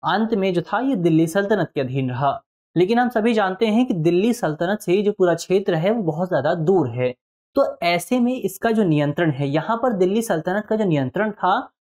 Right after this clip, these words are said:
वो पूरी तरह से अप्रत्यक्ष था, इनडायरेक्ट था, यानी यहाँ पर सम्राट की प्रत्यक्ष नज़र नहीं रहती थी। तो जाहिर तौर पर यहाँ का, यहाँ पर जो विद्रोह का खतरा था वो सबसे ज़्यादा था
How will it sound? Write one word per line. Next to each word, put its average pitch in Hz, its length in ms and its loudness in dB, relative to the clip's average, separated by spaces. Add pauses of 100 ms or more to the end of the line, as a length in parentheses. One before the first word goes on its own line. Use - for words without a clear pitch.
वो 233 160 2
पूरी 262 280 2
तरह 240 260 2
से 254 180 0
अप्रत्यक्ष 170 800 -2
था, 131 380 -6
इनडायरेक्ट 180 580 2
था, 127 320 -4 (260)
यानी 196 320 2
यहाँ 175 360 0
पर 226 240 -2
सम्राट 165 540 -2
की 220 240 -4
प्रत्यक्ष 208 600 -2
नज़र 151 320 0
नहीं 202 240 4
रहती 196 280 0
थी। 196 220 -2
तो 202 120 -2
जाहिर 175 280 0
तौर 214 220 0
पर 208 140 0
यहाँ 180 300 0
का, 220 260 -2
यहाँ 170 200 0
पर 233 140 0
जो 226 120 4
विद्रोह 160 380 2 (100)
का 196 100 -2
खतरा 196 380 -2
था 123 260 -4 (360)
वो 160 300 0
सबसे - 320 -6
ज़्यादा 123 360 0
था 131 280 -4